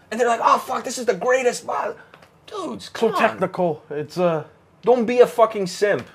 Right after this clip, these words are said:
Speaker 1: All of you out there, just be honest with yourselves,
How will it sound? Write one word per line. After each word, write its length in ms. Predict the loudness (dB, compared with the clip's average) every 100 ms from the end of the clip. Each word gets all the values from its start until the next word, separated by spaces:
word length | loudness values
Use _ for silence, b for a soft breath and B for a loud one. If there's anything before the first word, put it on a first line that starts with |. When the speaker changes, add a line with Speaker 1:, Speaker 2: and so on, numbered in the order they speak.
| _ _ _ _ _ 6
Speaker 1:
All 240 | 8 8
of 100 | 6
you 140 | 6
out 160 | 4 4
there, 260 | -2 -4 -6
just 300 | -6 -6 -8 b b b -6
be 180 | -2
honest 340 | 2 2 0 -4
with 120 | -6
yourselves, 560 | -4 -2 2 2 0